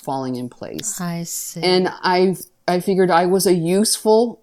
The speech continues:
Speaker 1: political football for those who
Speaker 2: Mm.
Speaker 1: had higher aspirations.
Speaker 2: Oh, is it hard to return to your hometown,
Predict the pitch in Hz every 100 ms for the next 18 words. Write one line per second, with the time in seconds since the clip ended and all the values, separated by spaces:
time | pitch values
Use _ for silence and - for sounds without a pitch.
0 | _ 220 185 175 180 196 180 - 262 -
1 | 143 - - 165 147 143 202 190 190 160
2 | 156 156 143 139 135 135 - 123 123 131
3 | - - 151 - _ _ - - - -
4 | 254 285 269 320 240 - 277 302 311 330
5 | 294 277 269 - - 240 247 262 269 269
6 | - 269 254 254 240 247 247 247 - 240
7 | 233 240 254 269